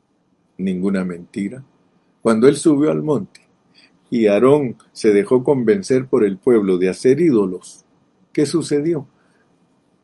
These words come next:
Se enojó Moisés. ¿Y qué hizo? Le dijo a todos, "Bueno, todos los que están conmigo ciñan su espada porque a todos los que se fueron a adorar ídolos con Aarón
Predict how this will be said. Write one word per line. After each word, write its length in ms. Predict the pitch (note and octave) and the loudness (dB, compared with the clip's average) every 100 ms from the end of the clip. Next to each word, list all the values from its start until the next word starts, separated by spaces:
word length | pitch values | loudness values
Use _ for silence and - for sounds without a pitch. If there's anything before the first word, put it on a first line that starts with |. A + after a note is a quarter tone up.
| _ _ | _ _
Se 180 | - - | -10 -6
enojó 340 | G2+ F#2+ B2+ D3+ | -4 -4 -2 -2
Moisés. 680 | E3 B2 D#3+ F#3+ - _ _ _ _ _ _ _ _ | -2 -6 -6 -6 -8 _ _ _ _ _ _ _ _
¿Y 120 | G2 | -6
qué 180 | - A#2+ | 2 4
hizo? 340 | E3 F#3 C3+ | 4 0 0
Le 160 | A2 G2 | 0 0
dijo 240 | A2+ A#2 | 0 -2
a 80 | G#2+ | -2
todos, 340 | B2+ C#3 B2+ | 2 2 2
"Bueno, 300 | A2+ B2 G#2 - _ _ | 0 -2 -4 -12 _ _
todos 260 | C3+ C#3 D3+ | 4 6 6
los 140 | C3 | 2
que 80 | C#3+ | -4
están 240 | - D3+ | -6 -8
conmigo 480 | D3 D3+ D#3+ F3 E3 | -6 -4 0 0 -2
ciñan 420 | - D#3 D3 C#3+ | -2 -2 0 -2
su 100 | C3 | 0
espada 400 | C3+ - D3+ D3+ | 0 2 2 2
porque 240 | C#3+ A2+ G#2+ | 0 -2 -4
a 100 | G2+ | 0
todos 240 | B2+ D3+ | 4 4
los 160 | D3 B2+ | 4 0
que 140 | B2+ | -4
se 140 | B2 | -6
fueron 300 | A2+ B2 C3+ | -2 -2 0
a 40 | B2+ | -2
adorar 400 | G#2+ G#2 A#2 B2+ | 0 0 0 0
ídolos 400 | D3 A#2 G#2 F#2+ | 2 2 2 -4
con 200 | A2 G#2 | -6 -4
Aarón 280 | G#2+ D#3 | -2 -2